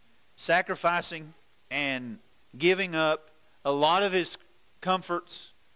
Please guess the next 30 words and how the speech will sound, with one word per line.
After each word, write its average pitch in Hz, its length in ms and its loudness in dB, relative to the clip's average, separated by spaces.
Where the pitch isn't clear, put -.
a 139 40 -6
lot 170 160 4
of 175 80 -2
his 180 140 -4
conveniences, 160 1000 -6
a 135 60 0
lot 156 160 6
of 175 80 -2
his 160 140 -4
time, 147 640 0
and 127 100 -4
all 151 160 4
his 147 200 -2
efforts 127 580 -2
in 147 140 -2
order 170 380 2
to 147 100 -6
try 156 300 2
to 139 100 -2
win 143 380 -6
souls 135 420 0
for - 140 -12
the 117 100 -8
Lord. 110 360 -4
Not 247 380 2
win 240 200 0
souls 214 360 2
for 190 140 -2
his 208 200 0
glory. 143 280 2